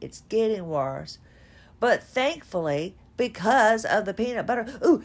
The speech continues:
do you remember the peanut butter cups? I am so old that they used to be, I used to get the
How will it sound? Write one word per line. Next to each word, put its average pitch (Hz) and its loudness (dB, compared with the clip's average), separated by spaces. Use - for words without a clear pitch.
do 262 -6
you 339 0
remember 208 -4
the 202 -14
peanut 277 -8
butter 226 2
cups? 247 -4
I 285 4
am 226 -4
so 208 0
old 180 0
that 170 0
they 233 0
used 285 -2
to 262 -6
be, 214 -4
I 208 -4
used 233 -6
to 240 -10
get 214 -8
the 135 -6